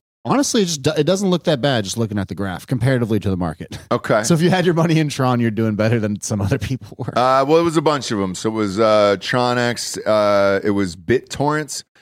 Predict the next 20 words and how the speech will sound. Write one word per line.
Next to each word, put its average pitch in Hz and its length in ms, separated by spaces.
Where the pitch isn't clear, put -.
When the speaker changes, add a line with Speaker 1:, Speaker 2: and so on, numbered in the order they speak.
Speaker 2:
B 110 160
T 113 220
T 139 460
was 117 160
another 123 280
one, 123 360
um, 95 540
and 101 200
then, 98 220
uh, 95 220
a 95 60
couple 110 320
others. 110 280
So, 104 400
uh, 101 220
Lindsay 117 300
Lohan 135 560
was 117 160
in 120 160
this, 110 460